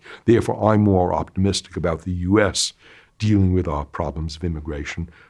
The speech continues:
than Japan and European countries. The cruel reality of immigration is that the, of the world's seven and a half billion people today,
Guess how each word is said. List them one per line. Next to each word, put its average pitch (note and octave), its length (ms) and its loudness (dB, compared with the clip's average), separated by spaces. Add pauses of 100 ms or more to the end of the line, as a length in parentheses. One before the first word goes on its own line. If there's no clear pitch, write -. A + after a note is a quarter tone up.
(120)
than E2 720 -2 (160)
Japan E2 760 0 (120)
and D#2 480 -6
European G2 400 -2
countries. - 460 -18 (100)
The A#2 80 2
cruel D3 340 2
reality G#2+ 540 4
of G2 100 2
immigration G2+ 580 0
is F2 160 -6
that F#2+ 140 -6
the, G2+ 160 -6 (300)
of G#2 100 0
the G#2+ 60 2
world's G2 440 4
seven G#2 240 2
and F#2+ 80 0
a F#2+ 40 -2
half G2 200 -2
billion G#2 280 2
people G2 320 -6
today, F#2 480 -2